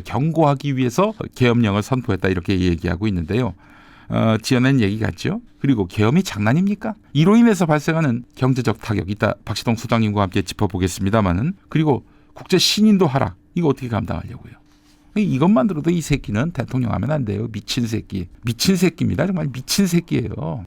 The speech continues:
계엄 선포가 민주당을 향한 경고성이었다, 이런 취지의 윤석열 말. 이제 뭐 오늘 기자회견 뭐 한다는 얘기가 있었어요. 사실 어젯밤 열한 시 한다고 했었는데 뭐 오늘 또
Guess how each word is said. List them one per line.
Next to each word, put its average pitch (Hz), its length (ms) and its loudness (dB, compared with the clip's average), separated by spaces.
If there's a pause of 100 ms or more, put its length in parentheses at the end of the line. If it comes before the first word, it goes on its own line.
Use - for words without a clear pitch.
계엄 123 240 4
선포가 110 420 2
민주당을 120 540 2
향한 110 220 4
경고성이었다, 101 1000 2
이런 95 280 2
취지의 113 640 0
윤석열 90 480 2
말. 87 180 -4 (100)
이제 120 240 -2
뭐 135 160 2
오늘 151 300 4 (100)
기자회견 147 460 2
뭐 147 140 4
한다는 143 300 4
얘기가 127 200 4
있었어요. 151 600 2
사실 139 200 -2
어젯밤 139 360 4
열한 131 180 4
시 135 100 0
한다고 120 400 2 (300)
했었는데 127 600 2 (420)
뭐 135 120 4
오늘 156 280 4
또 151 300 2